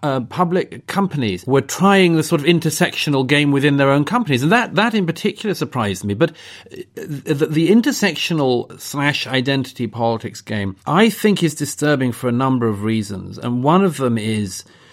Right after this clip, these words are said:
uh, I mean, again, some of this is just a personal f-, feeling, which I try to, uh, flesh out in the book, but the personal feeling that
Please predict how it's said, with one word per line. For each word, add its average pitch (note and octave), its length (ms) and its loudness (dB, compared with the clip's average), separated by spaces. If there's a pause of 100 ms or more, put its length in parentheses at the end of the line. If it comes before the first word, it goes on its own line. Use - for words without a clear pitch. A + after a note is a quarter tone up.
(440)
uh, - 240 -10
I C#3 80 -2
mean, C#3+ 160 2
again, C#3 580 0
some F3 200 2
of D#3+ 80 4
this C#3 200 0
is B2 80 -6
just - 360 -2 (380)
a C#3 60 -4
personal C#3 720 2
f-, G#2 60 -8
feeling, B2+ 680 0
which B2+ 160 -2
I B2+ 80 2
try B2+ 200 0
to, A#2 260 -2
uh, G#2+ 40 -12
flesh - 360 -2
out G#2 300 -2
in G#2 80 -10
the G#2 60 -6
book, G#2+ 180 -2
but B2 120 -8 (380)
the - 80 -6
personal A3 440 0
feeling C#3+ 320 0
that B2+ 160 0